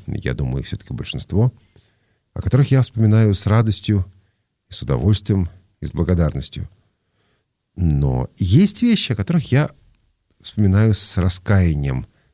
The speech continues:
с сожалением. Вот зачем все так сложно? Опять-таки,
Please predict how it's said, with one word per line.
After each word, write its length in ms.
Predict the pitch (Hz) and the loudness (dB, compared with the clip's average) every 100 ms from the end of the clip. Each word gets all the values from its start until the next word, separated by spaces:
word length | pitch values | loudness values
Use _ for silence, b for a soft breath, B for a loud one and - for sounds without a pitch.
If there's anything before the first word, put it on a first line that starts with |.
| _ _ _ - | _ _ _ -8
с 160 | - - | -8 -4
сожалением. 880 | - 98 85 90 85 67 64 58 - _ _ _ _ _ _ _ _ _ _ _ | 0 2 4 2 2 0 -4 -6 -10 _ _ _ _ _ _ _ _ _ _ _
Вот 200 | 87 90 - _ _ _ - | -4 -4 -8 _ _ _ -6
зачем 500 | 101 143 - 180 139 | 2 2 4 0 0
все 140 | - | 0
так 180 | 82 - | -6 -8
сложно? 420 | - 85 67 - - _ _ _ _ _ _ _ _ _ _ _ _ - | -4 -4 -4 -12 -20 _ _ _ _ _ _ _ _ _ _ _ _ -8
Опять-таки, 1040 | - - 107 139 104 - - 82 78 | -6 0 2 2 0 -4 -2 0 0